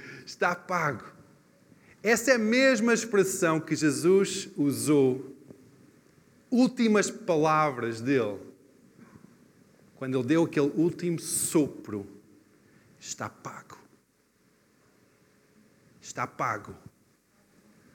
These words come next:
A dívida da humanidade está paga.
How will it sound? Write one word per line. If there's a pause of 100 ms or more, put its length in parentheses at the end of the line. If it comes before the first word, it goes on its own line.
(420)
A
dívida (200)
da
humanidade
está
paga.